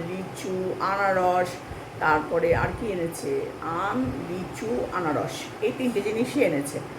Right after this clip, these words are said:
আর, আহ, একটা ভালো সুন্দর গিফট দিয়েছে, ওটা আমার অনেক দিন ধরে ইচ্ছা ছিল জানো তো, অনেক দিন ধরে।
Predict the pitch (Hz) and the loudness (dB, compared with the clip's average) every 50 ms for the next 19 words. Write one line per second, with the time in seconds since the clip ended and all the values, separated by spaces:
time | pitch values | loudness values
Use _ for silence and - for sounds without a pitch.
0 | - - - - - - - - - - 170 170 170 165 160 160 160 160 147 - | -12 -12 -12 -12 -12 -12 -8 -4 0 2 4 4 6 6 6 6 6 4 0 0
1 | - - 143 165 180 170 165 160 151 - - 202 - - 185 170 - 185 170 180 | -6 -8 -6 -4 -2 0 0 0 -2 -2 -4 -4 0 0 -2 0 0 -2 -2 -2
2 | - - - 180 180 180 196 196 185 175 180 175 175 - - 202 202 202 202 294 | -2 -2 -2 -2 2 0 0 0 2 0 0 0 0 2 6 6 6 6 6 2
3 | 302 - - - 190 196 208 - - - 208 214 254 285 294 294 247 - 262 254 | 0 2 4 4 2 4 4 2 2 2 2 4 4 4 4 4 2 0 2 2
4 | 254 247 269 226 214 202 180 - - - 190 - - - 175 180 185 202 226 269 | 2 4 4 4 4 4 2 -2 -2 -2 -2 -2 -2 -2 -2 0 2 2 2 0
5 | - - - 185 160 156 185 202 226 247 254 - - 196 185 190 175 160 156 156 | 0 0 0 0 2 0 -2 0 2 2 0 0 0 -4 -2 -2 0 4 4 2